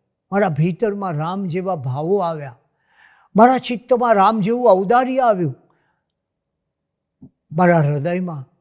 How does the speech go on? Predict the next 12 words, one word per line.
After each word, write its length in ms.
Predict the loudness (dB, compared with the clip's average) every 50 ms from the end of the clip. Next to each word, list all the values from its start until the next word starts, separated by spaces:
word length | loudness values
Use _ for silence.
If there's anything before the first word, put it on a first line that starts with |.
| _ _ _ _ _ _ _ _ _ _ _ 2
જગત 320 | 2 4 4 2 0 0
કલ્યાણની 520 | 0 0 0 0 0 0 -2 -4 -4 -6
ભાવના 520 | -6 -4 -4 -4 -4 -4 -4 -4 -4 -4 -6
જાગી, 480 | -6 -6 -6 -6 -6 -6 -6 -6 -8 _ _ _ _
એટલે 200 | -8 -6 -4 -6
આપોઆપ 760 | -6 -8 -12 -14 -14 -14 -12 -10 -6 -6 -6 -8 -10 _ _ _ _ _ _ -6
મારા 300 | -4 -4 -2 -2 -4 -6
પેલા 320 | -8 -10 -10 -8 -6 -6
વિચારો 600 | -6 -8 -8 -12 -12 -8 -6 -6 -6 -4 -6 -8 -10 -12 _ _ _ _
એ 60 | -18
ચાલ્યા 420 | -16 -14 -14 -14 -14 -14 -16 -16 -18
ગયા." 280 | -20 -20 -20 -20 _